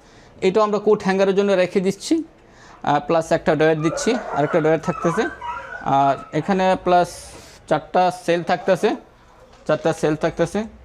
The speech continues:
তো এটাও কিন্তু, আহ, দুই পাশ কিন্তু একই সেম সিস্টেম, দুই পাশ সেম সিস্টেম করা। আমি যদি একটু দেখাই, এই আরেকটা জিনিস আপনি দেখেন, এই যে গ্লাসটা,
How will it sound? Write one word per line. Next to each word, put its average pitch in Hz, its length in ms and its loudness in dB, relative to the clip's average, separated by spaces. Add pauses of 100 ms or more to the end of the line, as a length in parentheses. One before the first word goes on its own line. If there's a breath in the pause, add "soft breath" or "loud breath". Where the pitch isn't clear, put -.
(540)
তো 147 300 -6 (600 soft breath)
এটাও 180 240 2
কিন্তু, 190 440 0
আহ, 151 160 4
দুই 160 180 2
পাশ 214 260 -4
কিন্তু 214 180 0
একই 196 220 0
সেম 202 280 -2
সিস্টেম, 185 380 -2 (280)
দুই 151 120 0
পাশ 185 240 0 (140)
সেম 175 200 0
সিস্টেম 185 360 -2
করা। 196 260 2 (580 loud breath)
আমি 147 200 0
যদি 175 220 2
একটু 180 180 2
দেখাই, 156 460 0
এই 139 220 -2
আরেকটা 151 300 0
জিনিস 165 240 0
আপনি 156 180 0
দেখেন, 135 320 0
এই 147 120 2
যে 156 120 2
গ্লাসটা, 139 520 0